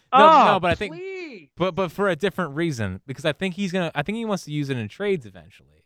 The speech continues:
Speaker 1: Like, I, I think he does eventually wanna g-, use, and they just don't have the talent right now to do it in the minor league system to make the trades that he wants.
Speaker 2: And
Speaker 1: But I
Speaker 2: that's
Speaker 1: think
Speaker 2: the quickest way to get legitimate talent that you
Speaker 1: Yes.
Speaker 2: can pay for. It's an interesting thought, Jack.
Speaker 1: Yeah, I, I just think he's gonna over, like, I think he's gonna spend on all the comp picks. You know, they're gonna,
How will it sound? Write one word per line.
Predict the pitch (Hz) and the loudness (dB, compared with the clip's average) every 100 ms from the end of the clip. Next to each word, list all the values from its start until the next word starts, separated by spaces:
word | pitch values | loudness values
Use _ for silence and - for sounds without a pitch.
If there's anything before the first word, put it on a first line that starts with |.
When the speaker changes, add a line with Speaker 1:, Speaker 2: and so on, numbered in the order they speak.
| _ | _
Speaker 1:
Like, | 127 | -4
I, | 131 127 | -4 -6
I | 135 | -10
think | 175 151 | -10 -10
he | 147 | -12
does | 131 139 123 | -8 -6 -6
eventually | 117 120 - 120 | -8 -10 -8 -6
wanna | 113 110 | -6 -8
g-, | - _ | -12 _
use, | 120 113 131 | -8 -8 -4
and | 135 | -2
they | 139 | -2
just | 135 | -2
don't | 147 | -4
have | |
the | 127 | -6
talent | - 135 131 120 | -6 -6 -6 -8
right | 117 | -8
now | 110 | -8
to | 101 | -8
do | 104 175 | -6 -6
it | 104 101 _ _ _ - | -6 -14 _ _ _ -8
in | |
the | 123 | -4
minor | 117 110 | -2 -2
league | 110 101 | -2 -4
system | 110 113 | -10 -8
to | 104 | -6
make | 104 | -6
the | - | -6
trades | 123 113 | -4 -4
that | 104 | -4
he | 107 | -8
wants. | 117 139 | -4 -4
Speaker 2:
And | 196 | -2
Speaker 1:
But | 226 | -4
I | 220 | -4
Speaker 2:
that's | 131 | -4
Speaker 1:
think | 208 | -6
Speaker 2:
the | - | 0
quickest | 202 190 202 - 190 | 0 0 -4 -10 -10
way | 190 | -10
to | 175 | -8
get | 160 160 160 _ _ _ | -8 -6 -6 _ _ _
legitimate | 170 160 143 151 143 127 | -12 -12 -8 -10 -8 -12
talent | 135 143 135 131 | -8 -6 -6 -8
that | 139 | -10
you | 135 | -10
Speaker 1:
Yes. | 131 | -14
Speaker 2:
can | 120 | -2
pay | 190 226 | -2 -2
for. | 131 135 | -4 -6
It's | 147 | -6
an | 262 | -10
interesting | 294 240 247 240 165 | -10 -12 -14 -12 -6
thought, | 160 202 135 | -2 -2 -6
Jack. | _ 135 | _ -4
Speaker 1:
Yeah, | 131 | -2
I, | 123 147 | -2 -2
I | 151 | -4
just | 143 | -6
think | 175 | -10
he's | 151 | -8
gonna | 143 135 | -8 -6
over, | 131 135 139 | -4 -4 -4
like, | 123 | -6
I | 123 | -4
think | 147 | -6
he's | 135 | -6
gonna | 139 120 | -8 -10
spend | - _ 131 131 | -14 _ -10 -6
on | 127 | -4
all | 120 135 | -2 -2
the | 139 | -4
comp | 139 131 - | -4 -6 -6
picks. | 131 120 - | -8 -8 -12
You | 117 | -8
know, | 113 | -6
they're | 113 | -4
gonna, | 113 110 | -4 -6